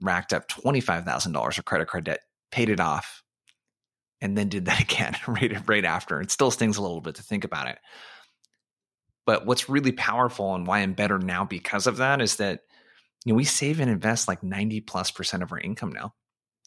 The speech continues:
And I don't do that and feel deprived in any sort of way. So having that regret and having gone through that and that stinging a little bit has made me better. And lastly, this is more,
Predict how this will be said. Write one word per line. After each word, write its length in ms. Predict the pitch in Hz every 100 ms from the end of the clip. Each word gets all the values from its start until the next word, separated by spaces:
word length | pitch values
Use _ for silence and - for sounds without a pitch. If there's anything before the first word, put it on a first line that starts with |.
| - -
And 300 | 110 104 101 -
I 80 |
don't 200 | 123 156
do 160 | 120 123
that 240 | 101 90
and 120 | 98 107
feel 280 | 110 98
deprived 680 | 82 95 - - 90 - - -
in 100 | 104
any 220 | 101 95
sort 260 | - 90
of 120 | 85 -
way. 200 | 85 85
So 300 | - 98 - - -
having 380 | - 127 185 156
that 180 | 120 -
regret 400 | 101 - 98 110
and 120 | 98
having 340 | 98 101 98
gone 240 | 92 92 87
through 300 | - 95 101
that 280 | 120 135 - _ _ -
and 140 | 95
that 120 | 101 -
stinging 480 | - - 147 123
a 100 | 95
little 180 | 90 87
bit 260 | 87 76 64 _ _ _ _ _ _ _ _
has 200 | 113 110
made 160 | 107
me 100 | 98
better. 380 | 95 85 - - - _ _ _ _ 120
And 120 | 110
lastly, 680 | 117 131 - 113 101 90 - _ _ _ _ _ _ _ _ _ _ -
this 160 | 113
is 160 | 110 101
more, 440 | 101 98 92 85